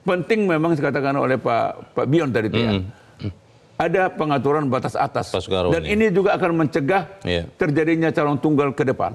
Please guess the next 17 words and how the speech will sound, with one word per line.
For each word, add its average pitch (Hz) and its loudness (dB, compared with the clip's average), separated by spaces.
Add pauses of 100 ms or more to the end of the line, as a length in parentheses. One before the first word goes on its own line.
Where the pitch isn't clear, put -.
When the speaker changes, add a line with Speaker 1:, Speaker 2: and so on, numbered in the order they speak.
(140)
Speaker 2:
Iya. 90 -2 (640)
Lord 98 -2
Acton 123 -2
pernah 110 0
bilang 113 0 (180)
<clears throat> 127 2
bahwa 101 0
absolute, 104 -2
eh, 104 -2
eh, 104 -2
power 113 0
tends 107 -2
to 113 -2
corrupt, 101 -2
kekuasaan 104 -2
cenderung 92 0
korup, 92 0